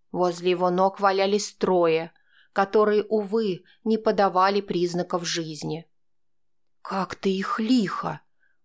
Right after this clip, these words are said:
кучер хмыкнул, сворачивая хлыст в руках. «Вот только рыську жаль! Хорошая была гнедая». «Почему это была?» выдала я, глядя на то, как шумно вздымается грудь лошади,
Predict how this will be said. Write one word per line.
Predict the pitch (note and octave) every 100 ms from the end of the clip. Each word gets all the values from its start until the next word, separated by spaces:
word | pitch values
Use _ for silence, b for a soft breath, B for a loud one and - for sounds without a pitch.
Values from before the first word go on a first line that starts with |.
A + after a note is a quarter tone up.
| -
кучер | F3 F3 F3 D#3+
хмыкнул, | - F#3 G3+ G3+ G#3+ G#3+ B B
сворачивая | - G3 G3 G3+ F#3 - F#3+ F#3+
хлыст | - G3 G3 -
в | F3
руках. | F3+ - E3 D#3 - - _ _ _ _ _
«Вот | F#3 F3+ F#3 -
только | F#3+ F3+ - G3
рыську | G3+ F3+ - - F3
жаль! | D#3 E3 D#3+ D#3 - b b b
Хорошая | - A3+ F#3+ F3 E3 - F3+
была | E3 F3 E3+
гнедая». | D#3+ F#3 F3+ D#3+ E3 D#3 D#3+ D3+ - _ _ _ _ _
«Почему | - G3+ - A3+ B3
это | A#3+ B3
была?» | G#3+ C4 C4+ B3+ F3+ - _ _ _ _
выдала | F3+ G3 F#3 F#3+ F3+
я, | F3+ G3 A#3 A3+ b b
глядя | F#3 G3+ G3+ G3 F#3+
на | F#3
то, | F3+ G#3+
как | G#3 F3+ -
шумно | - A#3 A#3+ A3
вздымается | G3 G#3 G#3 G3+ G3 - F#3
грудь | G3 G3+ G3+
лошади, | G#3 G3 F3+ - E3 E3